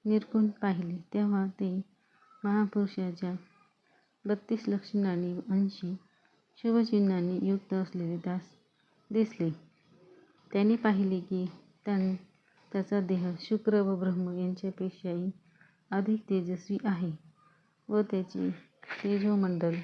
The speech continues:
त्याच्या, त्याच्यापेक्षाही शतसहस्त्र पटीने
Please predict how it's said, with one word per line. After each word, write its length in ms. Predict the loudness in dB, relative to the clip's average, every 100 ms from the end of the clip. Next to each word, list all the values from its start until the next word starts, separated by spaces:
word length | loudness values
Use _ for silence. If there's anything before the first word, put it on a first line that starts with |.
| -10 _ _ _ _ _ _ _
त्याच्या, 360 | -4 -2 -2 -4
त्याच्यापेक्षाही 1120 | -6 _ -4 -2 0 -2 -2 -4 -2 -2 -4 -6
शतसहस्त्र 800 | -8 -4 -2 2 2 2 -4 -4
पटीने 480 | -2 -2 -2 -2